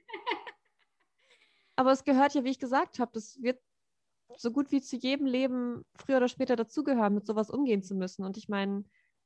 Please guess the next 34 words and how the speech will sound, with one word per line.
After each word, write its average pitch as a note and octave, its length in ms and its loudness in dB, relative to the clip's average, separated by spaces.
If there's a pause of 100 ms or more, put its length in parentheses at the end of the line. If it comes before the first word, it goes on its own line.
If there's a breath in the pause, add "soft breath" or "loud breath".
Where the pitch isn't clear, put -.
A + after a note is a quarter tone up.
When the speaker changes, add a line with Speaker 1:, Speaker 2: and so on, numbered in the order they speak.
Speaker 2:
Sinnlosigkeit A3 840 4
zu - 120 -12
fühlen, G#3+ 600 0 (560)
in A3+ 160 2
welchem A#3+ 220 0
Ausmaß G#3+ 420 0
auch G3 140 -2
immer, C#4+ 280 4
betrifft, G#3 380 -2
glaub G3 140 0
ich, - 180 -8
unfassbar G3 500 -2
viele F3+ 260 -2
Menschen F#3 680 -2
an G3 140 0
gewissen F3+ 320 -2
Punkten F#3+ 340 -2
im E3 120 -2
Leben. D#3+ 440 -4 (640)
Und G3+ 120 -4
deswegen G#3 320 0
bin G#3 140 2
ich G#3 220 -2 (920)
unfassbar C4 640 2
dankbar, G#3+ 320 -2
dass F#3 200 0
du G3 60 -8
das F#3+ 160 -6
gerade G3+ 260 2
mit G3 220 -2
mir A#3 200 2
und A3 100 0
mit G#3 220 -4
uns C#4+ 520 0